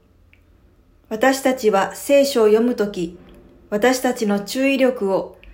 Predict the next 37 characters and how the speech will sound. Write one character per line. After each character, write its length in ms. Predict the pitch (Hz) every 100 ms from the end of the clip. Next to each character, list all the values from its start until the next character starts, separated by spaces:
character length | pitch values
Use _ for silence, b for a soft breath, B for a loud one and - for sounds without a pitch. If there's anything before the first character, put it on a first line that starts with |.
| b
神 360 | - - 262 269
聖 220 | - 269
な 200 | 254 254
分 220 | 220 277
与 120 | 262 220
の 120 | 202
た 140 | 208
め 140 | 214 214
の 220 | 190 -
神 340 | - 262 269
聖 300 | 269 269 262
な 180 | 254 240
エ 80 | 233
コ 140 | 269
ノ 120 | 269
ミ 200 | 254 233
ー 20 | 208
に 160 | 185
集 240 | - 262 262
中 220 | 254 254
さ 100 | 254
せ 160 | 262
る 100 | 240
必 300 | 214 - -
要 180 | 226 220
が 140 | 220 240
あ 80 |
り 140 | 202 185
ま 180 | 180 185
す。 220 | - _ b b b b b b b b b b b b b
エ 80 | 240
ペ 160 | 254 254
ソ 260 | 220 202
三 320 | 202 247 247 247
章 280 | - 196
九 260 | 196 247 247
節。 480 | 208 202 170 -